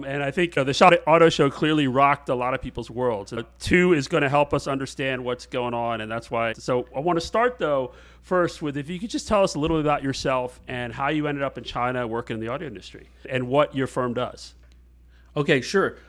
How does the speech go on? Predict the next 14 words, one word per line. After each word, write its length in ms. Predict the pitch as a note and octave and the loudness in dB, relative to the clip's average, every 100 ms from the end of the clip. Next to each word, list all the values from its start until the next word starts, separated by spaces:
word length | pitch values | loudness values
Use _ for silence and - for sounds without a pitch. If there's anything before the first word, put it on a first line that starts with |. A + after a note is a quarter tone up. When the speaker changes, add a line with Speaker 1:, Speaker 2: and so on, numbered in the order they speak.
| - | -6
Speaker 2:
Uh, 100 | A2+ A#2+ | -4 -2
as 160 | A#2+ | -2
you'd 200 | D3 A#2+ | 0 0
mentioned, 320 | B2 A#2 B2+ | 0 0 -2
I 60 | A2 | -2
grew 240 | A2 A#2+ | 0 0
up, 140 | A2+ A2+ | 0 -2
uh, 80 | G#2+ | -6
in 120 | B2 | -6
Detroit, 500 | A#2 G#2 - A2+ A2+ - - | -6 -4 -2 0 0 -6 0
actually 300 | B2 - B2 | 0 0 -4
in 100 | G2 | -4
Pontiac, 500 | - G3 F3+ A#2 F#2 | -4 -2 0 0 -2
Michigan, 460 | G#2+ - G#2+ A2+ | -8 -8 -8 -10